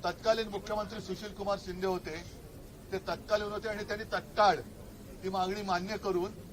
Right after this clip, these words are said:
निवडणुकीच्या आधी शून्य रकमेची बिलं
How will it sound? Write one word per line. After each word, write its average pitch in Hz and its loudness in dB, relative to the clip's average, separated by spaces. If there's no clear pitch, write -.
निवडणुकीच्या 214 0
आधी 202 4
शून्य 202 -4
रकमेची 220 -2
बिलं 180 0